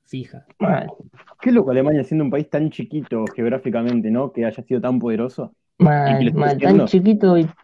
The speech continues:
Speaker 2: y tan rompebola.
Speaker 3: Es como el Coinor.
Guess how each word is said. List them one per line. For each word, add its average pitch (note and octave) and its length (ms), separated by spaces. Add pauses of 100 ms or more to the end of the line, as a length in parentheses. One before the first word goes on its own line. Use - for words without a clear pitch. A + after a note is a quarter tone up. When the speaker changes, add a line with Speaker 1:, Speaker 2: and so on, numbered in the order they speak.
Speaker 2:
y D#3 120
tan F#3 220
rompebola. D#3 800 (1600)
Speaker 3:
Es F3+ 100
como D3+ 180
el B2 100
Coinor. A2+ 420